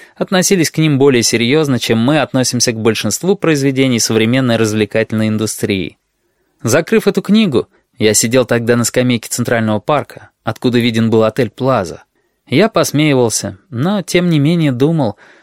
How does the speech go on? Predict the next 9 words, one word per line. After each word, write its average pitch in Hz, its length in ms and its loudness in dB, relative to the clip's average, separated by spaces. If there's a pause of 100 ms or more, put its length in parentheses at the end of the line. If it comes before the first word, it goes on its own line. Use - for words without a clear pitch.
(100)
что - 260 -4
мне 202 240 4
понравились 175 640 2
бы 110 140 2
люди, 127 420 0 (240)
которым 131 440 0
нравился 123 540 0
Тракстон 110 640 -6
Кинг. - 440 -6